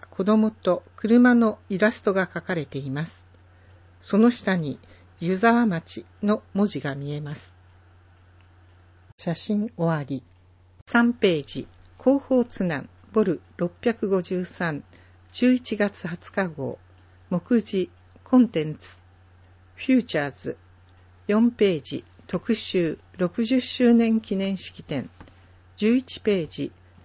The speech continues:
町有施設の営業について。十二ページ、街角スケッチ特別編、ジオ河岸段丘花火二千十五。レギュラーズ。八ページ、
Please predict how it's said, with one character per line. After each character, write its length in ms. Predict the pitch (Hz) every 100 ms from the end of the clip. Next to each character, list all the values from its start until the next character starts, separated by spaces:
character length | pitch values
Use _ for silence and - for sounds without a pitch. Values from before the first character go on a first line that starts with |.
| - -
町 240 | - 247
有 260 | 247 247 254
施 80 | -
設 300 | 226 214 156
の 160 | 143
営 240 | 185 190 202
業 200 | 190 185
に 140 | 175
つ 180 | - -
い 80 | 143
て。 280 | - - - - - - _
十 220 | - 226
二 180 | 240 233
ペ 240 | - 190
ー 40 | 151
ジ、 240 | - 151 - - _ -
街 220 | 185 -
角 280 | - 247 240
ス 120 | -
ケ 120 | -
ッ 60 | 220
チ 160 | - -
特 240 | 151 -
別 320 | 202 208 - 175
編、 320 | - 151 - - - - -
ジ 200 | - 240
オ 160 | 196 -
河 320 | - 202 233
岸 100 | 233
段 260 | 226 214 220
丘 280 | - 196 196
花 300 | 196 180 151
火 160 | 131 -
二 140 | 165 151
千 340 | - 214 147
十 300 | 131 160 127 -
五。 160 | 139 - - _ - _ _ - - - -
レ 100 | 233
ギ 140 | 240 180
ュ 20 |
ラ 200 | 139 127
ー 20 |
ズ。 260 | 127 - - - - - _ _ _ - -
八 280 | - 208 -
ペ 200 | 262 233
ー 60 | 165
ジ、 200 | -